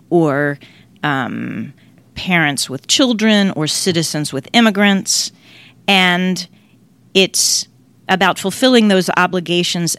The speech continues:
as those obligations require.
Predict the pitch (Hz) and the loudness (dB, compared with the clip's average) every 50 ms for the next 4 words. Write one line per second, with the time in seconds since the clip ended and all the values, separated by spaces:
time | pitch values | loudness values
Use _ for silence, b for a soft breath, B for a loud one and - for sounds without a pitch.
0 | - - 151 156 151 151 156 156 151 160 160 165 170 160 - - - 165 165 170 | -2 0 2 2 2 2 0 0 -2 -2 0 0 0 0 -2 -2 0 0 0 0
1 | 170 165 156 147 160 156 - 156 151 - - 156 - - - 170 160 135 95 - | -2 -2 -2 -2 -2 -2 -2 -2 -4 -4 -6 -6 -8 -2 -2 0 0 -2 -4 -6
2 | - - - 135 | -8 -10 -12 -12